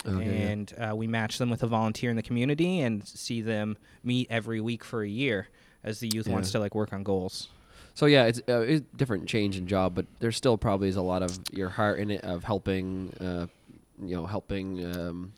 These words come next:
Speaker 1: the community and different
Speaker 2: Yeah.
Speaker 1: people and that kind of stuff. So, yeah.
Speaker 2: Yeah, it does feel like, uh, this, taking this role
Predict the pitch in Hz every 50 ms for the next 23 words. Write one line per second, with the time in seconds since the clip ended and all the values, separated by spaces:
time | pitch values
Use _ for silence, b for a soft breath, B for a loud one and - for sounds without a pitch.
0 | _ - - - 101 - - 143 147 147 151 143 139 143 139 139 135 104 95 104
1 | 110 98 92 - 110 98 - 98 95 92 92 85 82 - 95 92 87 - - 95
2 | 90 90 - - - 98 95 90 90 95 110 - - 92 90 90 92 - 156 139
3 | 135 143 139 - 180 180 175 - - - 175 170 165 143 143 143 131 127 123 120
4 | 113 - - - - - - - - _ - 113 110 107 107 104 104 104 104 104
5 | 104 104 b b b b b b b b b b _ _ _ - 120 120 - 135
6 | 131 131 - - - _ - - 160 151 - - 147 135 127 127 123 - - 127
7 | 123 123 120 120 120 117 120 117 117 120